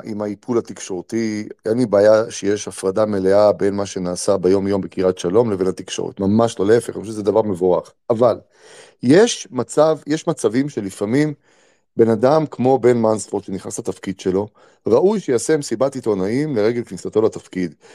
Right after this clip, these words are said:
ראוי שישחרר איזושהי הצהרה, או הודעה, או ראיון, אפילו ב-, באפליקציה. ראוי שיהיה משהו שיגיד, "הנה, נכנסתי לתפקיד, זה מה שאנחנו מתכוונים לעשות."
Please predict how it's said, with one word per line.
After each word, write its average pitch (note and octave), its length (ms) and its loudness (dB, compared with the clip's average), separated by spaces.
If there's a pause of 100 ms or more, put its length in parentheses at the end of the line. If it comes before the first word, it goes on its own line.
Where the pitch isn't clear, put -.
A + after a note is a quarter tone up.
(160)
ראוי B2 280 6
שישחרר B2 580 -2
איזושהי G#2 280 -4
הצהרה, G2+ 400 2
או G#2+ 80 4
הודעה, G2+ 320 2
או A#2+ 120 2
ראיון, A2+ 520 4
אפילו A#2+ 280 -4
ב-, G#2+ 100 2
באפליקציה. G2 800 0 (480)
ראוי D3+ 300 6
שיהיה C3 380 2
משהו D3 400 -2
שיגיד, B2 480 -4
"הנה, D3+ 220 -2
נכנסתי A#2+ 400 -6
לתפקיד, - 460 -4
זה A#2+ 160 2
מה D3 80 -2
שאנחנו A2 320 -4
מתכוונים G#2+ 400 0
לעשות." G2 360 0